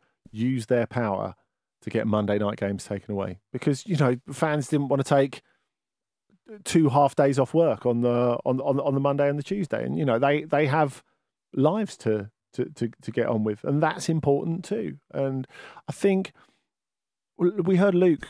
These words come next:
uh, recently talking very eloquently on the, the, the Ramble mailbag, actually, about, especially after the Super League, and the way that British fans, or English Premier League fans in particular,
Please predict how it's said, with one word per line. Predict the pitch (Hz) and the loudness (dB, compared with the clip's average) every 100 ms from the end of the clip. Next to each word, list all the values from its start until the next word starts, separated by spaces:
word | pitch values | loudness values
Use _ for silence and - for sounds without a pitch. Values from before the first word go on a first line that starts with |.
| - | -8
uh, | 127 | -2
recently | 123 131 123 127 113 | 0 2 0 0 -2
talking | - 131 120 | 0 0 0
very | 117 127 123 | 2 4 4
eloquently | 120 113 117 123 | 2 2 -2 0
on | 113 110 | 0 2
the, | 110 110 110 | 2 2 0
the, | 117 117 | -2 -2
the | 117 | 0
Ramble | 123 123 107 | 0 0 0
mailbag, | 110 107 110 - - | -2 -4 -4 -4 -4
actually, | - 127 107 - - - - - _ - | -8 -8 -8 -6 -10 -16 -20 -20 _ -6
about, | 113 120 117 - _ _ _ _ _ _ _ _ _ _ - | 0 2 2 -4 _ _ _ _ _ _ _ _ _ _ -12
especially | 175 175 - 180 - 185 | -6 -4 -2 -2 2 2
after | 151 - | 2 2
the | 131 | -2
Super | - 147 143 113 | 0 0 0 -2
League, | 113 - - _ _ _ _ _ | -4 -6 -12 _ _ _ _ _
and | 120 117 117 - - | -2 0 -2 -4 -8
the | 113 | 0
way | 123 120 | 2 2
that | 117 113 123 - _ | 0 -2 -8 -20 _
British | 139 - 120 | -2 -2 -4
fans, | - 113 113 | -4 -4 -2
or | 113 110 | -2 -2
English | 127 123 110 - - | -2 -2 -2 -6 -6
Premier | 120 117 | -4 0
League | 117 113 | -2 -2
fans | 113 113 113 | -4 -4 -6
in | |
particular, | 113 - - - 123 | -8 -6 -8 -6 -8